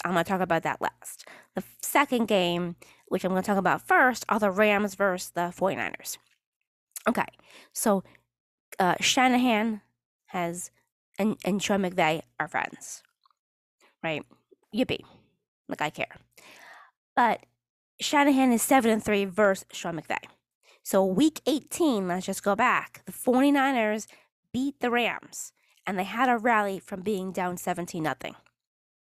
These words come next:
in order to beat them. Now, you all know the forty-niners defense is the best defense out there right now, and they're, they're the best about, they're the top blitzing defense.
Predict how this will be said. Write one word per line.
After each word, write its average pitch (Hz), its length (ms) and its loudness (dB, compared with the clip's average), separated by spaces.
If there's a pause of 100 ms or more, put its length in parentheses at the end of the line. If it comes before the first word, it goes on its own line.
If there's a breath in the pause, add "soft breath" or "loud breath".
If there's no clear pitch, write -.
(240)
in 220 180 -2
order 208 300 4
to - 140 -6
beat - 200 -6
them. - 140 -8 (1500)
Now, 208 140 -8 (440)
you 190 140 4
all 214 100 6
know 269 180 6
the 240 100 2
forty-niners 233 500 2
defense 226 500 -2
is 175 180 -8
the 175 80 -10
best 170 280 -4
defense 156 360 -8
out 240 180 0
there 220 140 0
right 214 240 -2
now, 220 260 -6 (720 soft breath)
and 180 160 -4
they're, 175 140 -4 (240)
they're 220 140 0
the 185 100 -4
best 214 440 0 (100)
about, - 420 0 (100)
they're 185 160 2
the 196 120 -2
top 247 440 -2
blitzing 185 640 -4
defense. - 640 -6